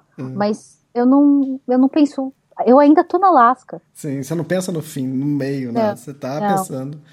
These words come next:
Speaker 1: A
Speaker 2: Não.
Speaker 1: Rose Eidman também falou, é, exatamente isso, que tá fazendo a P C T,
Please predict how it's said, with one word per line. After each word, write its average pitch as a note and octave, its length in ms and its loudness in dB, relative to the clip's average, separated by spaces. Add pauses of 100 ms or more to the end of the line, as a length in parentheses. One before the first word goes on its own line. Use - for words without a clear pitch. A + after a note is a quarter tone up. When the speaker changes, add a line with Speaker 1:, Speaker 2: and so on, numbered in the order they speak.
(240)
Speaker 1:
A C#3+ 320 -2
Speaker 2:
Não. - 80 -4
Speaker 1:
Rose E3 600 -2 (180)
Eidman D3+ 420 -6
também D#3 280 -6
falou, D#3 580 -6 (360)
é, C#3+ 180 -6
exatamente D#3+ 540 -4
isso, D#3 120 -4
que - 60 -20
tá C#3 80 -8
fazendo C3 300 -6
a B2 40 -6
P B2+ 100 -10
C B2 180 -12
T, E3 460 -10